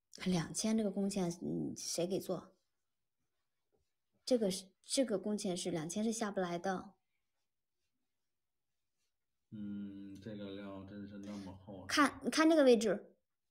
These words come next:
Speaker 1: 因为它都很实，知道吧？这个，所以这个金鱼，你看这个金鱼的肥硕啊，完全也是立体。
Speaker 2: 三六零九，位朋友，看来今天过不了四千了。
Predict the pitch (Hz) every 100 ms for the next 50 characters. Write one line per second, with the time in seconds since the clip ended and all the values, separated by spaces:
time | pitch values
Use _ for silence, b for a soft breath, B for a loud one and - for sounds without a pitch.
0 | _ - 277 320 311 339 349 320 208 170
1 | - - 180 208 220 202 185 117 180 285
2 | 262 247 285 277 254 262 285 254 226 202
3 | 190 208 202 240 214 247 240 196 208 202
4 | 175 - 233 185 160 170 190 220 220 185
5 | 180 196 185 175 - - - _ _ _
6 | _ _ _ _ _ _ _ _ _ -
7 | 120 123 127 117 104 123 107 92 104 120
8 | - 127 - 101 101 101 - _ _ _
9 | _ _ - 117 - 120 123 123 - -
10 | - _ 135 - - - 117 139 175